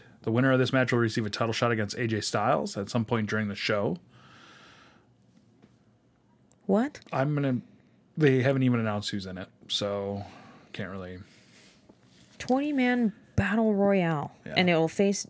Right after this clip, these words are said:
Speaker 2: A J Styles
Speaker 1: On the show, yep.
Speaker 2: Um, well, Daniel Bryan won't go out there, right? Sami Zayn can't
Speaker 1: Separate,
Speaker 2: go out there.
Speaker 1: separate shows.
Speaker 2: Huh?
Speaker 1: Separate shows.
Speaker 2: What does that mean?
Speaker 1: Well, I guess they could.
Speaker 2: What the,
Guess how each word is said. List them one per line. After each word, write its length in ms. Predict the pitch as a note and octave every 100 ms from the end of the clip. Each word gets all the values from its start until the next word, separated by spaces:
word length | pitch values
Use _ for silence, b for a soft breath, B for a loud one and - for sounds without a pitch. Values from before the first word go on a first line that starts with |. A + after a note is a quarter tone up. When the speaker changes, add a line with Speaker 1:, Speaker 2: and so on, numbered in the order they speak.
| -
Speaker 2:
A 100 | F3+
J 120 | G3
Styles 560 | - E3 E3+ C#4+ G4
Speaker 1:
On 160 | B2+ B2
the 100 | A#2+
show, 300 | - F#2+ F#2+ -
yep. 180 | - A2 - - - -
Speaker 2:
Um, 260 | G3 F3+
well, 100 | F3+
Daniel 260 | G3+ F4 F#4+
Bryan 220 | F3 D#3
won't 140 | D3
go 80 | D3
out 180 | C#3 D3
there, 120 | F2+
right? 300 | F#2 D3+ - - _ _ _ _ _ _ _
Sami 240 | - F#4
Zayn 40 | D4 D4 D4+
can't 120 | E3+
Speaker 1:
Separate, 100 | C#3+
Speaker 2:
go 100 | C#3+
out 120 | C#3
there. 100 | C#3
Speaker 1:
separate 200 | C3 A2+
shows. 480 | - A2+ A2+ A#2 - _ _ _ _ _ _ _ _ -
Speaker 2:
Huh? 180 | G3+ C#4+ _
Speaker 1:
Separate 300 | - A2+ A2
shows. 440 | - A#2 B2 C3 - _ _
Speaker 2:
What 100 | F#3
does 60 | E3
that 120 | C3+
mean? 180 | A#2+ D3 b b b b
Speaker 1:
Well, 80 | C3+
I 40 |
guess 120 | C#3 B2+
they 100 | -
could. 640 | - B2+ B2+ G2 F#2 G#2 -
Speaker 2:
What 120 | - A#3
the, 180 | G3+